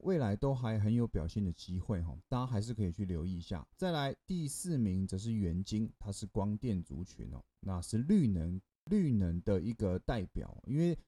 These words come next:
民进党啊，蔡英文台湾正在推动所谓的绿能政策嘛，所以元晶呢也是当时受惠的一档股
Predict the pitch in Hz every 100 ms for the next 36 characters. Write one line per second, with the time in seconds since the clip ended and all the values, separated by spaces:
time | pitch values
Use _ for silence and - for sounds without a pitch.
0 | - 117 143 190 147 98 - - 90 95
1 | 151 156 156 113 104 110 117 - 110 127
2 | 139 143 - - 156 123 139 123 110 131
3 | 123 127 101 - 143 170 143 147 190 135
4 | 92 87 - 127 92 - 101 - - -
5 | 170 139 107 117 131 123 101 98 90 127
6 | - 123 135 - 78 - 147 107 127 98
7 | - 113 87 87 -